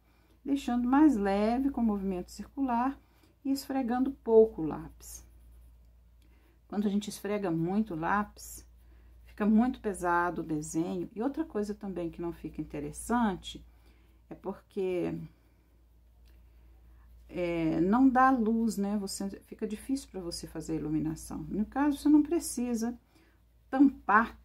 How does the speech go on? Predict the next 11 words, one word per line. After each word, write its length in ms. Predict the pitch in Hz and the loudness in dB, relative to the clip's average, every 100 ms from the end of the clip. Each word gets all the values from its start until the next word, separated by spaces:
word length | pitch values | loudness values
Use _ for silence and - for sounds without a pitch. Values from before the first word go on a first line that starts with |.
| - - | -14 4
toda 520 | 202 226 269 208 170 | 10 12 10 8 2
a 160 | - 175 | -2 -8
peça 640 | - - 185 214 226 - | -10 -6 -2 0 -2 -6
de 120 | 180 220 | -4 -4
forma 340 | 220 226 220 | 0 0 0
pesada, 680 | - 254 233 214 180 170 175 | -2 -4 -2 -2 -2 -4 -4
vai 200 | 196 196 | -6 -6
com 140 | - | -6
bastante 500 | 196 - - 214 - | -6 -8 -10 -10 -4
leveza. 720 | 277 247 170 147 156 175 254 - - - - - - - - - | -2 0 -2 -6 -6 -6 -8 -8 -20 -20 -20 -20 -20 -20 -20 -18
Ó. 160 | - | -16